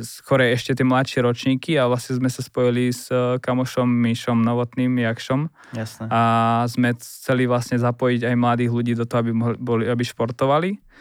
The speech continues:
Speaker 1: A tým, že on vlastne je náš pravidelný zákazník a spolupracujeme s ním už dlho, tak, eh, má tú komunitu tých mladších ľudí, ktorí ho sledujú, takže sme ich chceli rozhýbať proste.
Speaker 2: Áno.
Speaker 1: Že to bola taká idea toho, že odbehnú si päť, šesť,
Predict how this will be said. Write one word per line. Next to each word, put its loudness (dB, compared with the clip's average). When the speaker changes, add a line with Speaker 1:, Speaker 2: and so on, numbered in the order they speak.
Speaker 1:
A -20
tým, 0
že 2
on 2
vlastne 0
je 2
náš -2
pravidelný 2
zákazník 0
a -4
spolupracujeme -2
s -6
ním 2
už -4
dlho, 0
tak, -2
eh, 0
má 2
tú -6
komunitu 0
tých -2
mladších 0
ľudí, 0
ktorí -2
ho 0
sledujú, 0
takže -4
sme 0
ich -4
chceli 0
rozhýbať 0
proste. -10
Speaker 2:
Áno. 0
Speaker 1:
Že -4
to 2
bola 4
taká 0
idea 2
toho, 0
že -4
odbehnú 0
si -2
päť, -2
šesť, -6